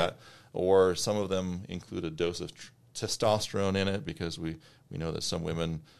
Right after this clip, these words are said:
really struggle with that. This is not normal. It's about as abnormal as it can get because what you're doing is you're interrupting this beautiful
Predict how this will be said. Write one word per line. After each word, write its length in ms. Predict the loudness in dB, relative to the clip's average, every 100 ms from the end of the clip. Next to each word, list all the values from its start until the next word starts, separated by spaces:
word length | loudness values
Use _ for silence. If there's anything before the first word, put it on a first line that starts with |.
| -20 -10
really 200 | -6 -6
struggle 360 | -4 -2 0
with 120 | -2 0
that. 280 | 0 -2 -8 -20 -20 _ _ -4
This 260 | 0 0
is 180 | 0 -4
not 380 | 0 2 0 -2
normal. 460 | -4 -2 -4 -6 -6
It's 160 | -4 2
about 200 | 4 4
as 140 | 0 -4
abnormal 600 | 0 0 0 -2 -2 -4
as 100 | -6
it 60 | -8
can 100 | -4
get 220 | -4 -4 _ _ _ -14
because 240 | -8 -6 -2
what 160 | -2
you're 100 | -2
doing 280 | -2 -2 -2
is 120 | -4
you're 120 | -6
interrupting 680 | -8 -4 -2 -2 -2 -6 -4
this 200 | -6 -6
beautiful 680 | -8 -4 -2 -2 -2 -2